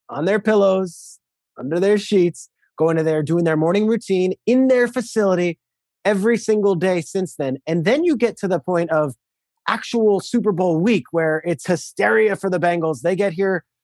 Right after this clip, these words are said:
on a Tuesday afternoon and some families here and we need to get tickets there. And the Bengals have not done this in thirty-three years. And the Bengals, between us, I don't know if they're, they're breaking the bank on making sure this is a first class experience for everyone involved. And now we're maybe dealing with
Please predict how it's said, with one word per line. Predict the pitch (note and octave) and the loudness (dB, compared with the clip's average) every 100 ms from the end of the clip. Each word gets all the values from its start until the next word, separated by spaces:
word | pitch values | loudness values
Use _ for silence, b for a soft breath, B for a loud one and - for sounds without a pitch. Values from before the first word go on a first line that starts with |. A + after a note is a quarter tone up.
| _ | _
on | D3+ E3 | -2 -2
a | B2+ | -2
Tuesday | - A3 G3 G3+ | 0 0 2 0
afternoon | F#3 F#3 - F#3+ F3 F3 F3+ E3+ | 0 0 -2 -4 -2 -2 -2 -2
and | C#3 b b b | -4 b b b
some | - G#3+ A#3 | -4 -2 -2
families | A#3 A3 A3 A3 - | -2 -4 -2 -2 -4
here | G3 G#3 G#3 | -2 0 0
and | D#3 | 0
we | G#3+ | -2
need | A#3+ | -2
to | A#3 | -2
get | G3+ - | -2 -2
tickets | G3+ F#3 F#3+ | -4 -4 -2
there. | F#3+ F#3 | 0 0
And | |
the | E3 | -2
Bengals | F#3 A3 A3+ - | -2 -2 -2 -2
have | F#3+ | -4
not | G3 | -2
done | F3+ G3 | -2 -2
this | G3+ E3+ | -2 -4
in | D3+ | -8
thirty-three | - A3+ A3+ - G3 G3 | -2 -2 -2 -2 -4 0
years. | F#3 F#3+ F#3 | 2 2 0
And | D3 | -4
the | C#3 | -4
Bengals, | F#3 G#3 G#3 - _ _ _ _ _ E3+ | -2 0 0 -2 _ _ _ _ _ -6
between | - A3+ G#3+ | 0 2 2
us, | A3+ A#3 - - _ _ _ _ - B2+ | 0 -2 -10 -20 _ _ _ _ -18 -8
I | F#3+ | -4
don't | A#3+ B3 | -2 2
know | B3 | 2
if | A#3+ - | 2 0
they're, | G#3+ G#3 G3 | 0 0 0
they're | G3 F#3+ G3 | -2 -2 -2
breaking | D#3+ G#3+ G#3+ | 0 0 0
the | G3 | -2
bank | D3 G#3 G#3 G3+ | 0 0 0 -2
on | F#3 | -2
making | G3 G3 F3+ | -2 -4 -4
sure | G#3 | 0
this | G3 F3+ | 0 -2
is | F3 | -4
a | E3 | -4
first | A3 G3+ - | -2 -4 -2
class | G#3 G3+ | -2 -2
experience | - - G3+ G3+ F3+ E3 | -8 -4 0 0 -2 -4
for | G3 | -4
everyone | G3 F#3+ G3 F#3+ | -2 0 2 0
involved. | F3+ D#3 G3 G3 G3 | -2 0 2 2 0
And | E3+ | -4
now | F3+ G3 | -4 -2
we're | G#3 G3 | -2 0
maybe | G3+ G3 F#3 | 0 -2 -2
dealing | E3+ F#3+ G3 | 0 2 2
with | F#3+ | -2